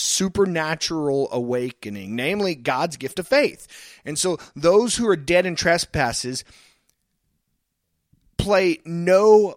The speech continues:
part in this type of faith, in this salvific faith. We are passive in this work. It's a work of salvation.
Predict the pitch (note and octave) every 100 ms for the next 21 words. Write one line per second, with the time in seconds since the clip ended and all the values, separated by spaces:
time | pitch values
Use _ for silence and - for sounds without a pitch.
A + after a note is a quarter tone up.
0 | _ - - - A#3+ D3+ G#2+ - - _
1 | _ _ _ _ _ - D#3+ D3+ D3+ D3
2 | E3 - - - - D3+ F3+ - A#3 C#3+
3 | G#2+ B2+ C3+ - - E3 D#3+ C3+ F#3 F3+
4 | D3 - - _ _ _ _ A3 A#3 -
5 | - - C3 E3+ - D#3+ D#3+ E3 D#3+ -
6 | _ - - A#3 B3 - C#3 A#2+ C3 D#3
7 | - D3+ D#3 D#3 E3 E3+ A3 C#3+ - -
8 | _ _ _ _ _ A2+ - C3 D3 E3+
9 | F3+ - - G3 F#3+ A3 A3 -